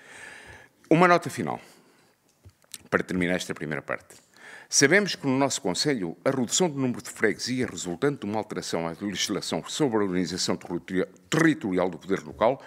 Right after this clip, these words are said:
não foi violenta, mas também não foi consensual.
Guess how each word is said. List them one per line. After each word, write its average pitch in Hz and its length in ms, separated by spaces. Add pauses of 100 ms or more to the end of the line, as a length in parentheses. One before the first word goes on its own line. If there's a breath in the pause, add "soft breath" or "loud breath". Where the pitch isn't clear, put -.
(340 loud breath)
não 123 200
foi 143 200
violenta, 147 600
mas 135 180
também 175 380
não 151 160
foi 165 180
consensual. 131 600